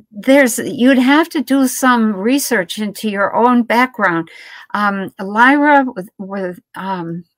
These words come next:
so there's a whole different history that I'm aware of that doesn't match anything that we have here. Every so often you'll hear me say, "Oh my God, the history is so screwed up."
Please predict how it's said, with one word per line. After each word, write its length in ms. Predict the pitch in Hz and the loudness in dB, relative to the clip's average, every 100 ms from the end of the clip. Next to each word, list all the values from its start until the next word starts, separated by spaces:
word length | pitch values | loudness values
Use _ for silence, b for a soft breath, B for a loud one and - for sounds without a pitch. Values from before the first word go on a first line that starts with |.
| _ _ b b b b _ | _ _ b b b b _
so 600 | - - - - 208 196 | -16 -14 -12 -4 -2 0
there's 260 | 220 220 | 2 2
a 60 | 226 | 0
whole 340 | - 240 311 | 0 4 4
different 380 | 285 269 - 214 | 4 0 2 -2
history 680 | 202 214 214 - 208 190 170 165 | -2 -4 -4 -6 -6 -4 -4 -4
that 300 | 170 170 - | -4 -2 -4
I'm 260 | 185 190 180 | -4 -4 -4
aware 480 | 170 180 175 175 | -6 -4 -2 0
of 220 | 165 160 165 _ b b b b - 170 - | 0 -2 -6 _ b b b b -20 -20 -10
that 400 | 180 180 175 170 | -4 0 0 -2
doesn't 380 | 190 196 233 220 | -4 -2 0 2
match 420 | 240 269 262 - | 4 4 2 0
anything 600 | 196 180 170 185 185 180 | -4 -4 -4 -4 -4 -6
that 260 | 180 175 - | -4 -4 -4
we 160 | 170 | -8
have 300 | 175 185 170 | -8 -4 -4
here. 520 | 170 165 180 151 143 - B B | -6 -8 -2 -2 -2 -8 B B
Every 140 | 196 196 | -6 -4
so 200 | - 220 | 2 4
often 300 | 233 - 185 | 4 2 -6
you'll 140 | 175 | -4
hear 160 | 185 185 | -4 -4
me 120 | 175 | -4
say, 340 | - 185 160 - B B | -6 -6 -6 -10 B B
"Oh 100 | 220 | 0
my 180 | 214 175 | 2 2
God, 260 | 165 156 160 | 0 -2 -4
the 100 | 165 | -4
history 440 | 214 - 214 185 | -4 -4 -4 -2
is 160 | 165 - | -2 -2
so 160 | 196 | -4
screwed 380 | 185 - 180 180 | -4 -8 -8 -2
up." 200 | 202 - | -2 -4